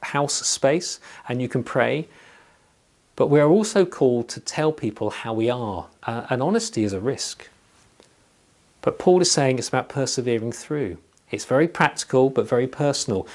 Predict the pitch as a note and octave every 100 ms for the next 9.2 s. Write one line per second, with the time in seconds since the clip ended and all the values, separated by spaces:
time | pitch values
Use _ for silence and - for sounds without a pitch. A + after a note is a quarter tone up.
0 | - - B2 - E3 F3 F3 D#3 D3 D3
1 | C#3 - D3 D#3 D3 - D3+ C3+ C3 B2
2 | B2 A#2+ C3+ C3 G#2 - _ _ D3+ A#2+
3 | A2+ C3 - A2 F#2+ F2 _ _ _ -
4 | - - C3+ A#2+ - - - F3 F3 F3+
5 | - E3+ F3 - - A2+ A2 - - -
6 | F3+ E3 D#3+ E3+ - C#3+ D3+ - _ _
7 | _ _ _ D#3+ E3 D#3+ - - G3 -
8 | A2+ G#2 G2+ C3+ C3 - - A2+ A2 G2
9 | F#2+ F2+